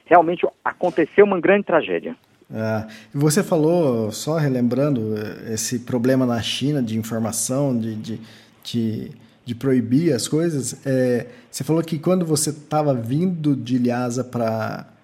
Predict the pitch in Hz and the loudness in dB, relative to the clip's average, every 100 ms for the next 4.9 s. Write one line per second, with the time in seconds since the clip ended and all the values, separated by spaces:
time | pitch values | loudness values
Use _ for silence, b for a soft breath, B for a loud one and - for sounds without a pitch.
0 | _ _ _ _ - 113 101 139 131 120 | _ _ _ _ -6 -4 -2 0 2 4
1 | 135 175 - 117 113 123 120 120 120 123 | 4 2 0 -4 -2 -2 0 0 0 0
2 | 165 170 180 - - 151 143 135 135 135 | 0 -2 -4 -6 -2 0 2 2 0 0
3 | 147 151 123 143 160 170 156 165 165 - | 0 0 0 0 0 0 0 0 0 0
4 | 147 147 151 147 156 151 - 123 | 0 0 -2 -2 -2 -2 -4 -6